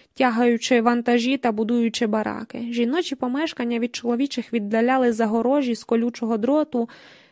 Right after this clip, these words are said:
але впродовж дня всі вільно пересувались. Чимало охоронців табору, а також більш впливових блатних тримали жінок за служниць або коханок. Такі пари часто називали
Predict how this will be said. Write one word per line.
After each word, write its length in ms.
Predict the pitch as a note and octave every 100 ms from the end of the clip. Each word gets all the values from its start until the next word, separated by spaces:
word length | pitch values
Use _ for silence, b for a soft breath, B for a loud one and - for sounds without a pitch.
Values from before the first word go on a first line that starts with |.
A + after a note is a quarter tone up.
| -
але 180 | B3+ B3+
впродовж 540 | A#3+ C4 C#4 C4 - _ -
дня 360 | A3 C4 D#4
всі 300 | D4+ - B3+
вільно 340 | A#3+ A#3+ B3 A#3+
пересувались. 880 | A#3 A3+ A#3 B3 G#3+ - - A3+ - -
Чимало 500 | - B3 B3+ B3 G#3+
охоронців 520 | A3 A3+ B3 A#3+ A3+
табору, 420 | - C4 A#3 A#3
а 120 | A3
також 340 | A3 A#3+ A#3+ A3
більш 400 | A3 B3 - - B B B
впливових 480 | B3 B3+ B3+ A3+ A3
блатних 520 | A3+ A#3 A#3 C4+ C#4
тримали 380 | A#3 A#3 B3+ B3
жінок 400 | A3 A3+ C4 A#3+
за 140 | A3
служниць 600 | A3+ - A#3 A3+ C#4 C#4+
або 180 | A3 G#3+
коханок. 680 | - A3+ - - - - _ _
Такі 240 | A#3 A#3+
пари 300 | A#3+ A#3 A#3
часто 360 | G#3+ A#3 A3+ -
називали 580 | G#3+ G#3+ A3 A#3 A#3